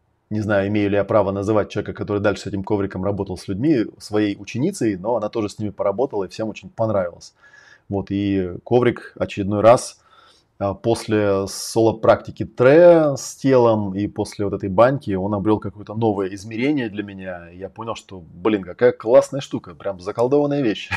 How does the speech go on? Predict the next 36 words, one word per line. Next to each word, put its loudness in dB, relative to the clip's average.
<laughs> -6
Ну, 0
кстати, 2
да, 6
сразу 4
хочу -2
сказать, 2
что, -4
да, 4
на -4
канале 2
тоже -2
есть -8
плейлист, -2
он -8
на -6
лицевой -4
странице, -8
называется -6
«Компас -6
эмоций» -6
Олега -6
Матвеева -4
или -6
как-то -12
так. -6
Вот, -12
там -2
можно -4
посмотреть, 2
как -6
с -16
ним -4
работают -2
и -10
что -6